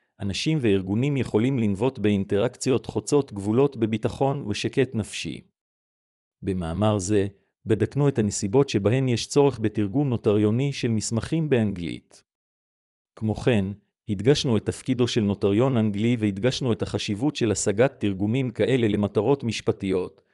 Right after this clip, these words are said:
עסקיות, חינוכיות ואישיות שונות.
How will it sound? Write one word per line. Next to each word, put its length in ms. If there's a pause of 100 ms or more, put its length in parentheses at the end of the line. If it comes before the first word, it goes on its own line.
(240)
עסקיות, 680 (340)
חינוכיות 680
ואישיות 500
שונות. 640